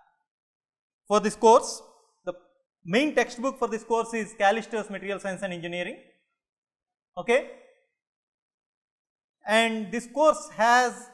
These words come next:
several s-, subsections or several, uh, topics.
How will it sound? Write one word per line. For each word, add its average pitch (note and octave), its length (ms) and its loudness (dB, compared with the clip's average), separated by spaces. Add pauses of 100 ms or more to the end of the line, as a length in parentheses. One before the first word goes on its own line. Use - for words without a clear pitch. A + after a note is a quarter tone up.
(200)
several G#3+ 720 2 (800)
s-, F3 140 -20
subsections G3 500 -4
or F3 80 -12
several, F#3+ 300 0 (220)
uh, D#3+ 480 -2
topics. F3+ 480 0